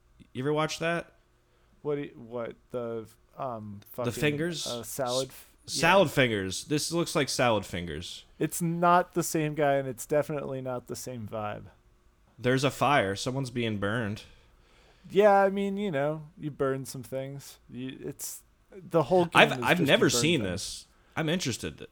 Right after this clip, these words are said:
Speaker 1: This is definitely
Speaker 2: It's
Speaker 1: more than just burning things. When, the way you described it
Speaker 2: No, it really is basically just burning things. Like, that's the
Speaker 1: <sighs>
Speaker 2: entire game, is you're just,
Speaker 1: It's
Speaker 2: like,
Speaker 1: D R M free.
Speaker 2: Oh, wow, that's pretty cool.
Speaker 1: Pretty, uh, topical.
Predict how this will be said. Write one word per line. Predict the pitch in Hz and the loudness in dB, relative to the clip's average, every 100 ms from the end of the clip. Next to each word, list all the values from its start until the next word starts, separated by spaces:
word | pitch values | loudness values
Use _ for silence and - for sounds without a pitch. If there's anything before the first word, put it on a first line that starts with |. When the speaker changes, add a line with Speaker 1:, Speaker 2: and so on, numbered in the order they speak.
| - | -4
Speaker 1:
This | 139 196 | 0 2
is | 214 151 | 2 4
definitely | 131 185 233 | 6 6 6
Speaker 2:
It's | 190 | 8
Speaker 1:
more | 156 170 | 10 10
than | 160 127 | 8 6
just | 113 127 123 - | 6 4 4 4
burning | 117 117 107 | 4 4 0
things. | 107 104 - | -4 -6 -2
When, | 156 190 214 | 0 0 0
the | 180 | 2
way | 220 | 2
you | 285 | 2
described | 240 - 151 151 185 | -2 -2 0 0 2
it | 202 165 | 2 6
Speaker 2:
No, | 170 | 6
it | 170 180 | 6 8
really | 190 190 160 | 8 8 6
is | 160 143 - | 4 2 2
basically | 151 147 143 - 135 | 0 2 -2 -4 -4
just | 120 123 110 | 0 -2 -2
burning | 117 120 117 104 | -8 -6 -8 -10
things. | - - - - | -12 -14 -14 -8
Like, | 123 120 | -6 -2
that's | 135 - | -2 -2
the | - | -6
Speaker 1:
<sighs> | 127 | -6
Speaker 2:
entire | 117 113 135 123 120 | -6 -4 -4 -4 -8
game, | 127 127 117 | -10 -10 -8
is | 107 104 | -10 -8
you're | 123 | -8
just, | 123 110 | -8 0
Speaker 1:
It's | 127 117 | 0 0
Speaker 2:
like, | |
Speaker 1:
D | 110 147 | 4 6
R | 160 156 | 8 8
M | 156 | 6
free. | 151 - 180 160 131 - _ _ - | 2 0 2 2 -2 -10 _ _ 4
Speaker 2:
Oh, | 254 113 | 6 6
wow, | 78 85 104 | 4 0 0
that's | 175 - | -2 -4
pretty | - 147 | -6 -6
cool. | 143 175 123 98 _ _ _ _ | -2 -2 -2 -6 _ _ _ _
Speaker 1:
Pretty, | - 160 160 156 | 0 2 4 6
uh, | 143 139 139 131 | 6 6 6 2
topical. | - 160 165 147 131 117 - | 2 2 4 0 0 -2 -2